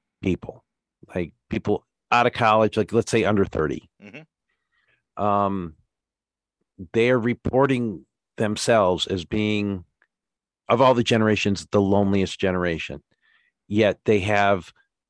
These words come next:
Speaker 1: access to more communication, but
Speaker 2: Mm-hmm.
Speaker 1: they're still lonely. And I think what, what's being seen, and, and, uh, this is not something that's,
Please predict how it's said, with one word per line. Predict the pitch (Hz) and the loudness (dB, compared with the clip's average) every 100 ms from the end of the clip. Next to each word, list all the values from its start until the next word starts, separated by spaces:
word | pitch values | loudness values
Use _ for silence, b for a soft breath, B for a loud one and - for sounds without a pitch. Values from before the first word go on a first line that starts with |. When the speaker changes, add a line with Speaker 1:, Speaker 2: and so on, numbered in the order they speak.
| _ _ - | _ _ -4
Speaker 1:
access | 113 117 - 113 101 - - _ _ _ _ _ _ _ - | 0 0 2 2 2 -4 -10 _ _ _ _ _ _ _ -6
to | 113 107 101 92 - _ _ _ _ _ _ _ _ | -2 0 0 -4 -10 _ _ _ _ _ _ _ _
more | 95 98 107 113 113 110 104 _ _ | -6 -2 2 2 4 2 0 _ _
communication, | - 101 104 120 107 - 73 69 - - _ _ - | -4 0 2 2 0 -4 -6 -6 -8 -10 _ _ -6
but | 92 | -6
Speaker 2:
Mm-hmm. | - | -2
Speaker 1:
they're | 95 | -2
still | 85 - - 101 95 90 80 - - | -2 -8 -6 -2 0 0 -4 -10 -8
lonely. | 82 78 76 78 _ B B B B B B - | -6 -6 -10 -18 _ B B B B B B -2
And | 104 | -2
I | 95 | -2
think | _ 190 196 - | _ -2 -2 0
what, | 123 87 - - | -2 -2 -14 -4
what's | 101 - - _ | -4 -4 -14 _
being | 95 104 92 | -4 -2 -2
seen, | - - 156 135 90 90 | -4 -4 0 0 0 0
and, | 117 117 | -2 0
and, | 127 127 | 0 -2
uh, | 101 - 73 69 _ _ _ _ | -4 -8 -10 -14 _ _ _ _
this | 76 87 117 101 | -14 -2 0 0
is | 104 | -2
not | 113 104 | 0 0
something | 113 101 101 95 | -2 -2 0 0
that's, | 90 | -2